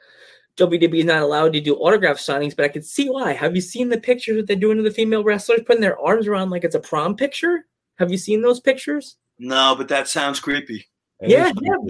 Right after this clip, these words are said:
Speaker 3: creepy.
Speaker 1: nine, one hundred percent.
Speaker 2: What'd you guys think of the main event at WrestleMania, the first night with, uh
Speaker 3: The first night was awesome.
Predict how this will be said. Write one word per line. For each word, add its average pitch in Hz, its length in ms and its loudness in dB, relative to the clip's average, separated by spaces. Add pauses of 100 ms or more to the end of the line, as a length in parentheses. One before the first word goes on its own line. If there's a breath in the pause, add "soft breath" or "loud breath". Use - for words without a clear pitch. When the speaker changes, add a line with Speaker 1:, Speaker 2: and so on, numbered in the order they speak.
Speaker 3:
creepy. - 120 -8 (280)
Speaker 1:
nine, 208 220 -2
one 208 280 -2
hundred 254 300 -4
percent. 208 480 -4 (1160 loud breath)
Speaker 2:
What'd 208 200 4
you 349 140 -2
guys 247 260 2
think 208 160 2
of 185 80 0
the 160 80 0
main 151 220 2
event 139 260 -2
at 127 60 -4
WrestleMania, 123 720 -4
the 135 120 -4
first 147 340 0
night 117 180 -4
with, 113 220 -6
uh 120 300 0
Speaker 3:
The 123 120 -2
first 165 160 -2
night 135 160 -8
was 113 160 -6
awesome. 113 400 -4